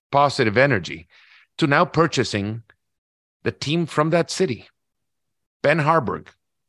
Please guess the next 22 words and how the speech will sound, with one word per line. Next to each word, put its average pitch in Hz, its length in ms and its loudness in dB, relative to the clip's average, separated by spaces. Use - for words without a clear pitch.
is 127 280 -2
all 165 220 4
about 107 380 2
being 113 200 -6
positive. 104 580 -6
He's 139 180 -2
our 160 80 2
next 147 240 -2
guest. - 420 -2
One 196 180 2
thing 226 160 0
you 208 80 4
have 180 200 2
to, 160 280 0
to 165 80 0
be, 180 300 0
if - 120 -6
you 147 120 -2
follow 165 560 4
and 127 240 -4
you 127 160 -4
own 160 540 2